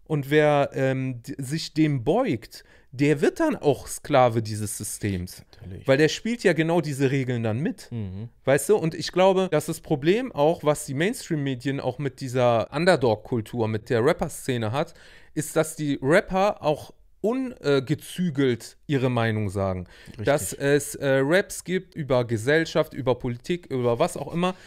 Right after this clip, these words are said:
Speaker 2: Ja.
Speaker 1: wo die Mainstream-Medien und die Politik keinen Einfluss drauf haben, was da alles in die Köpfe der Zuhörer verbreitet wird.
Speaker 2: Diese Rapper,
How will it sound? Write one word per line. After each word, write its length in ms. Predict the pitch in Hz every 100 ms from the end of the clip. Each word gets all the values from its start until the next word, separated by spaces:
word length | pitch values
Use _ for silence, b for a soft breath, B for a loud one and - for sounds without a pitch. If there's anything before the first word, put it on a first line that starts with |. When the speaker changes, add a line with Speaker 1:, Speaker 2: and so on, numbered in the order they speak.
| B
Speaker 2:
Ja. 120 | 113 127 123
Speaker 1:
wo 200 | 170 202
die 320 | 160 190 190 B B
Mainstream-Medien 840 | 139 175 196 - 196 160 147 175
und 140 | 175
die 60 | 170
Politik 640 | - 180 160 190 180 - -
keinen 260 | 165 151
Einfluss 420 | 190 233 - 185
drauf 240 | - 131 -
haben, 260 | 131 143
was 240 | 127 160 -
da 140 | 151
alles 360 | - 143 143 -
in 120 | 156
die 80 | 135
Köpfe 400 | - 185 - 165
der 180 | 135 131
Zuhörer 640 | - 175 147 139 135 160
verbreitet 640 | - 139 151 269 320 - 110
wird. 320 | 98 - 110 104
Speaker 2:
Diese 320 | 220 247 208
Rapper, 380 | 170 - 117